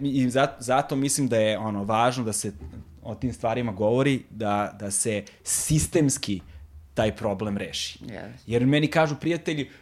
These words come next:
Speaker 1: "O, pa zašto se ne preselite u Norvešku?" Znaš,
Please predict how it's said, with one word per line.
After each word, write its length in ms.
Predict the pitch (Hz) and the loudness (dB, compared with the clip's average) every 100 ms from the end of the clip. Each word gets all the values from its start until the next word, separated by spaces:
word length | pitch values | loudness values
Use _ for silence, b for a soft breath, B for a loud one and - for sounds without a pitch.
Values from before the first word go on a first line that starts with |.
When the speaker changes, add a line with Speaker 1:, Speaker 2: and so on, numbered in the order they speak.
| - | 0
Speaker 1:
"O, 200 | 220 214 | 2 2
pa 100 | 160 | 0
zašto 240 | 170 175 | 0 -4
se 120 | 170 | -4
ne 100 | 160 | -4
preselite 580 | 151 160 156 175 151 151 | 2 2 4 2 2 6
u 80 | 147 | 8
Norvešku?" 580 | 143 143 147 143 - - | 10 10 8 4 0 -8
Znaš, 260 | - - | -16 -18